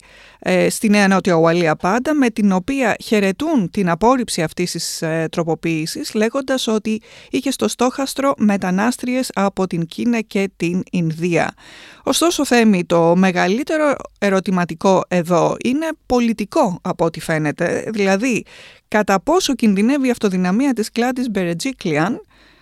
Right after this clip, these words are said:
Ε, καθώς δεν αποκλείεται αποχώρηση βουλευτών που διαφωνούν με το νομοσχέδιο αυτό για την αποποινικοποίηση των αμβλώσεων και την πολιτική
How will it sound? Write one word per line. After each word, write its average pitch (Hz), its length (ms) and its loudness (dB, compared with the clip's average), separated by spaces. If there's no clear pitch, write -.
Ε, 180 240 -4
καθώς 254 640 -2
δεν 262 360 0
αποκλείεται 220 920 0
αποχώρηση 190 800 0
βουλευτών 202 680 -2
που 294 220 -6
διαφωνούν 214 800 2
με 202 240 4
το 175 380 4
νομοσχέδιο 175 840 2
αυτό 170 240 0
για 170 160 0
την 165 180 -4
αποποινικοποίηση 165 920 -4
των 160 200 -2
αμβλώσεων 165 680 0
και 320 200 -4
την 277 180 2
πολιτική 190 680 -2